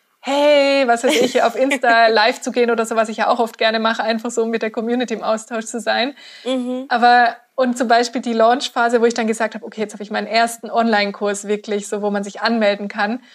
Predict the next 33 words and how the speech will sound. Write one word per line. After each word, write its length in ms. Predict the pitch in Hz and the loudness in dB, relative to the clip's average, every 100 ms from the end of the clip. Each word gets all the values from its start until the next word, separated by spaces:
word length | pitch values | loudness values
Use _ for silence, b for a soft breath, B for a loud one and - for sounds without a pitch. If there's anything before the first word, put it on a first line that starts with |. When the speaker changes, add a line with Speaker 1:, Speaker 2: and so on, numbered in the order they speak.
| B B _ 233 | B B _ -2
Speaker 1:
den 140 | 233 | 0
habe 100 | 220 | 0
ich 80 | 220 | 0
schon 140 | 262 | 0
auch 120 | 302 302 | -2 -2
bewusst 460 | 214 220 226 - | -2 0 0 -2
so 60 | 226 | -2
in 180 | 226 214 | 0 -2
die 100 | 214 | -2
Zeit 560 | - 214 214 214 - - - | 0 2 2 0 -8 -10 -20
vor 480 | - 226 226 226 | 0 4 6 4
und 160 | 220 202 | 2 0
während 220 | 214 214 | 0 0
des 100 | 214 | -4
Eisprungs 640 | - 214 226 - 220 233 - | 0 0 -2 -4 -4 -4 -6
gelegt, 560 | 220 208 214 - 220 | -4 -4 -4 -8 -6
weil 320 | 208 208 214 - | -2 -2 -4 -12
das 160 | 233 214 | -16 -10
würde 160 | 240 247 | -6 -4
mich 220 | 240 - | -4 -6
für 200 | - 240 | -8 -4
sie, 180 | 233 233 _ - | -4 -6 _ -10
für 100 | 233 | -8
mich 200 | 240 - | -8 -8
sich 220 | 240 - | -12 -10
kontraproduktiv 960 | - 254 - 247 - 214 214 - 214 | -4 -4 -2 -6 -2 -4 -4 -8 -12
anfühlen, 480 | - 226 226 226 226 | -6 -4 -4 -6 -6
so 100 | 226 | -6
kurz 240 | 226 240 240 | -4 -8 -4
vor 80 | |
der 80 | 240 | -4
Periode 380 | 240 220 233 226 | -2 0 0 0
so, 160 | 233 | -2